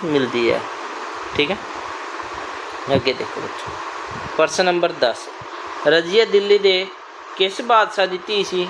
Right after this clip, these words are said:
ਕਿਸ ਦੇ? ਇਲਤੁਤਮਿਸ਼। ਪ੍ਰਸ਼ਨ ਨੰਬਰ ਗਿਆਰਾਂ ਬੱਚੋ, ਰਜ਼ੀਆ ਤੇ ਉਸਦੇ ਪਤੀ ਦਾ ਕਤਲ ਕਿੱਥੇ ਅਤੇ ਕਿਉਂ ਕੀਤਾ ਗਿਆ? ਰਜ਼ੀਆ ਤੇ ਉਸਦੇ ਪਤੀ ਦਾ ਰਜ਼ੀਆ ਦੇ ਭਰਾ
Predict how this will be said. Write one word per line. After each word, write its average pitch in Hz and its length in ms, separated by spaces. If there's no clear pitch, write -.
ਕਿਸ 180 180
ਦੇ? 190 260
ਇਲਤੁਤਮਿਸ਼। 175 680
ਪ੍ਰਸ਼ਨ 156 240
ਨੰਬਰ 196 220
ਗਿਆਰਾਂ 175 320
ਬੱਚੋ, 165 340
ਰਜ਼ੀਆ 160 380
ਤੇ 214 140
ਉਸਦੇ 190 260
ਪਤੀ 185 300
ਦਾ 180 140
ਕਤਲ 160 360
ਕਿੱਥੇ 185 500
ਅਤੇ 160 260
ਕਿਉਂ 170 220
ਕੀਤਾ 165 320
ਗਿਆ? 160 220
ਰਜ਼ੀਆ 160 360
ਤੇ 214 140
ਉਸਦੇ 190 240
ਪਤੀ 180 320
ਦਾ 165 300
ਰਜ਼ੀਆ 151 380
ਦੇ 208 120
ਭਰਾ 156 460